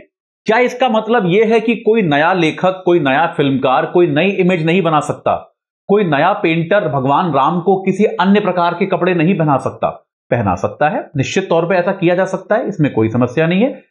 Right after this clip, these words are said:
ऐसा आप कर सकते हो, क्योंकि राजा रवि वर्मा का भी इमेजिनेशन था ना यार ये, कि भगवान राम इस प्रकार के कपड़े पहनते होंगे, या फिर रामायण में रामानंद सागर ने भी इमेजिन किया होगा कि ये व्यक्ति ऐसा दिखता होगा, ये व्यक्ति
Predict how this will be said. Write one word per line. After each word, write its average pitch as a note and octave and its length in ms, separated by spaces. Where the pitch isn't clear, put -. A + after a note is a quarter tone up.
ऐसा D3+ 200
आप - 180
कर - 80
सकते - 300
हो, A#3+ 120
क्योंकि E4 500
राजा C3+ 360
रवि A3 240
वर्मा A3+ 240
का A#3+ 140
भी D4+ 120
इमेजिनेशन F#3+ 720
था A#2 120
ना G3+ 100
यार G3 220
ये, G2 140
कि G#3 60
भगवान D3+ 380
राम E3 240
इस E3+ 80
प्रकार D3 320
के D3+ 140
कपड़े D3 260
पहनते B2+ 360
होंगे, B2 500
या D#3 120
फिर E3+ 240
रामायण D3+ 460
में F3+ 80
रामानंद C#3+ 380
सागर B2+ 260
ने A#3 100
भी D4+ 100
इमेजिन F#3 380
किया D#3+ 160
होगा C#3 260
कि C#3+ 220
ये D3+ 60
व्यक्ति C#3+ 340
ऐसा B2+ 240
दिखता B2 300
होगा, A#2+ 360
ये B2+ 160
व्यक्ति B2 580